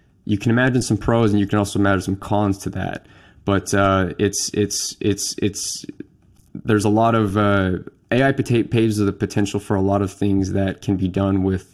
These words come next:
um, in my opinion, uh, with, with humans in general and the brain. And it's interesting to see if we might follow that trajectory where, you know, we can kind of,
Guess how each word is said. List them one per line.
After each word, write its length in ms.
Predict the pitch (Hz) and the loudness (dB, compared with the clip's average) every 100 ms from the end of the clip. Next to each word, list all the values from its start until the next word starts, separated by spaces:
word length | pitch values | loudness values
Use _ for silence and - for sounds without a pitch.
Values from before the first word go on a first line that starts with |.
| - | -2
um, 480 | 90 92 92 - - | 0 0 -2 -4 -2
in 120 | 98 | 0
my 140 | 95 101 | 2 2
opinion, 380 | 101 98 95 | 2 2 2
uh, 180 | - 95 | 0 -2
with, 380 | 92 95 - - - - | 0 -2 -4 -16 -12 -2
with 160 | 95 | -2
humans 380 | - 104 104 98 | 0 0 2 2
in 100 | 90 | 2
general 360 | 95 101 120 123 | 2 2 0 0
and 120 | 95 | 0
the 40 | |
brain. 360 | 90 107 120 135 - - _ | 2 0 0 -4 -14 -20 _
And 300 | 98 95 92 95 | 0 2 2 0
it's 180 | 92 | -2
interesting 340 | 107 98 - 101 | -2 -2 -2 -2
to 60 | |
see 220 | 92 95 95 | 0 0 2
if 100 | 90 | 2
we 380 | 98 98 98 - _ - | 2 2 0 -4 _ -4
might 340 | 95 98 - | 0 2 0
follow 460 | - - 101 95 92 | -4 -2 2 2 2
that 240 | 92 90 | 0 0
trajectory 580 | - 95 95 - 92 90 | -2 0 0 -2 -2 0
where, 220 | 90 90 | 0 0
you 100 | 90 | 0
know, 160 | 92 90 | 0 0
we 140 | 92 | 0
can 160 | - 85 | -2 -4
kind 260 | 92 95 | 0 0
of, 180 | 90 87 | 0 -4